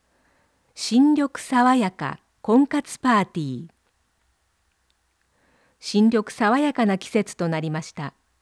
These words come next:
婚活パーティーにあなたも参加しませんか？日時、五月二十一日日曜日、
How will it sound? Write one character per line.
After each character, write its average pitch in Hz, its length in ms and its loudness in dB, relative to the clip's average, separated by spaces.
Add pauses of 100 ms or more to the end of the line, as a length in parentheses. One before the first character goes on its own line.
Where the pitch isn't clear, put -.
(400)
婚 247 200 4
活 - 260 -4
パ 294 140 -2
ー 285 80 -2
テ - 120 -6
ィ - 60 0
ー 170 40 0
に 156 280 -2 (300)
あ 175 120 0
な 247 140 4
た 262 140 -2
も 156 140 0
参 196 200 0
加 240 140 -2
し 220 160 0
ま 214 100 4
せ 214 160 -2
ん 165 80 -2
か？ 190 280 -8 (1600)
日 220 340 2
時、 143 300 -12 (580)
五 277 160 4
月 262 300 2
二 208 160 4
十 185 300 -2
一 147 260 -8
日 156 360 -6
日 175 360 -6
曜 180 240 0
日、 131 220 -12